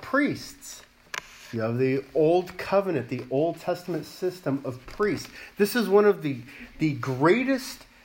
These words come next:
defenses or arguments, I guess, um, uh, against the, the system of, of Catholicism, I would say, is in the priesthood. The priesthood is an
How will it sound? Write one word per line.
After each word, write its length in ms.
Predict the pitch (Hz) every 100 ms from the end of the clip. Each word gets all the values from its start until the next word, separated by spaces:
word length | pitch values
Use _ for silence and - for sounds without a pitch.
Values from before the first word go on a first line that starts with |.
| _ _ 131 120
defenses 720 | 139 - 202 208 - 214 185
or 180 | 131 -
arguments, 560 | 151 175 180 180 175
I 80 | 156
guess, 460 | 147 156 156 - -
um, 360 | 127 123 117 117 - - - -
uh, 280 | 117 113 139 143
against 500 | 135 151 143 - -
the, 300 | 147 131 120 - - - - - - - - -
the 180 | 120 123
system 640 | 117 - 185 180 - 165
of, 260 | 147 135 -
of 220 | 123 120
Catholicism, 1000 | - 127 131 120 110 - 107 98 92 95 98
I 140 | 120
would 180 | 127 120
say, 360 | - 120 113 113 - - -
is 220 | 143 123
in 120 | 139 120
the 80 |
priesthood. 920 | 117 - - 131 117 - - 90 69 - _ _ _ - -
The 100 | 160
priesthood 760 | 156 - - 214 233 - - 202
is 220 | 190 160
an 180 | 156